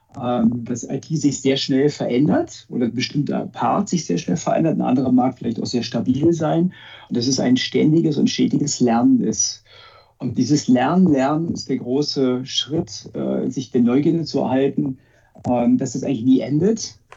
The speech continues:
und dass die Leute, die neugierig sind und die sich Lernen zutrauen, da, äh, große Erfolgschancen haben. Aber sie müssen selbst gesteuert sein.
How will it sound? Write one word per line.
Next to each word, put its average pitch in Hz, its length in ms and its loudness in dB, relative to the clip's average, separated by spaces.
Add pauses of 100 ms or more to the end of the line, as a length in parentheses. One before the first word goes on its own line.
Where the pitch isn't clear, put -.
(340)
und 127 160 -4
dass - 140 -2
die 147 80 0
Leute, 135 280 2
die 131 160 2
neugierig 151 500 2
sind 160 400 0
und 131 300 2
die 131 120 4
sich - 300 -6
Lernen 127 500 4
zutrauen, 156 880 -2 (440)
da, 123 400 -4
äh, - 360 -6
große 131 460 -4
Erfolgschancen 117 760 0
haben. 110 440 0 (600)
Aber 123 200 2
sie 139 120 4
müssen 151 400 4
selbst - 480 -2 (200)
gesteuert 160 440 -4
sein. 170 480 0